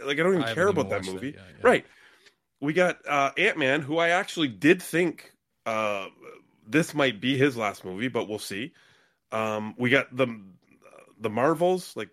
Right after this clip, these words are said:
Speaker 1: the Miss Marvel from the T V show and Captain
Speaker 2: Mm-hmm.
Speaker 1: Marvel from the movies. But it, it's, it's all, uh, Hawkeye. Um, I, I, I don't, Loki. Like, I don't, like, I don't know.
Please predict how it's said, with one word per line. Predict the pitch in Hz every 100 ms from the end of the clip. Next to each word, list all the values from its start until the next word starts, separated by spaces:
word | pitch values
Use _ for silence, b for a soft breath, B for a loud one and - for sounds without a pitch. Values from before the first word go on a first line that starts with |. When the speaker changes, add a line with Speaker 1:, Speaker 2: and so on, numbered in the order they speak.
| _ -
Speaker 1:
the | 101 90
Miss | 117 127
Marvel | 151 147 147
from | 127 104
the |
T | -
V | 135
show | 135 156 151
and | 107
Captain | 120 113 135
Speaker 2:
Mm-hmm. |
Speaker 1:
Marvel | 131 139
from | 139 123 117
the | 113
movies. | 123 143 165 - b b b b b
But | 202 - _ _ _
it, | 180 -
it's, | 180 - -
it's | 165 165
all, | 165 180 151
uh, | 147
Hawkeye. | - 147 170 208 214 226 214 _ _
Um, | 156 151 147 143 135 -
I, | 151 143 139
I, |
I | 147
don't, | 147 170 131
Loki. | 135 185 - 226 226 208 -
Like, | 170 -
I | 180
don't, | - 160
like, | 180 - B B B -
I | 196
don't | 269 185
know. | 190 196 185 170